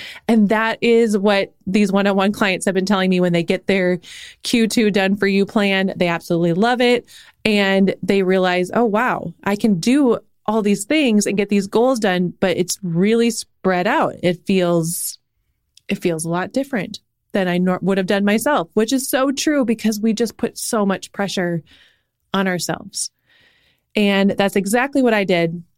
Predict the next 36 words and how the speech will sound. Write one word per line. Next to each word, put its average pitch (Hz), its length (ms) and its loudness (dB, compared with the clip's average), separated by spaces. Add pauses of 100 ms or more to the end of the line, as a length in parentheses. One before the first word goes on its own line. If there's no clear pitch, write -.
(1200)
And 196 280 2
I 185 100 -2
was 190 140 0
on 226 200 0
a 240 80 0
call 214 380 0
recently 208 440 0
with 208 140 0
a 190 100 -2
friend, 190 340 -2
and 190 220 0
she 196 160 -2
said, 185 400 -2 (340)
when 196 100 0
I 196 60 2
was 190 120 0
telling 202 260 0
her 190 160 2
that 180 100 0
I 175 60 0
wasn't 180 340 -2
feeling 233 240 2
well 214 140 2
last 208 320 -2
week, 208 260 -2 (340)
and 208 120 0
she 220 100 -2
said, 208 220 0
"You've 226 180 0
been 247 180 0
pushing 202 640 -2 (140)
so 247 540 -2
hard 196 540 -2 (120)
for 220 140 0
so - 500 -2
long." 185 760 -2